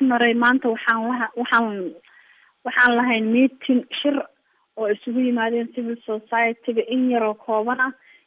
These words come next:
iyo John Kerry. Runtii waxay aad u muhiim u ahaa. Wuxuu nagala hadlay waxqabadka civil society-ga.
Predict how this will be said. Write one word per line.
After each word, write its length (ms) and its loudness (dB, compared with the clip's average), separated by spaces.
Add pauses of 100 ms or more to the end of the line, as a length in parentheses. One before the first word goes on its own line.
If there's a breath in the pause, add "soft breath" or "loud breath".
(140 soft breath)
iyo 420 2
John 300 -4
Kerry. 440 -2 (400 soft breath)
Runtii 440 2
waxay 400 0
aad 280 2
u 80 2
muhiim 420 0
u 80 -6
ahaa. 320 -4 (360 soft breath)
Wuxuu 180 -2
nagala 320 2
hadlay 340 -4
waxqabadka 600 -4
civil 300 -8
society-ga. 800 -8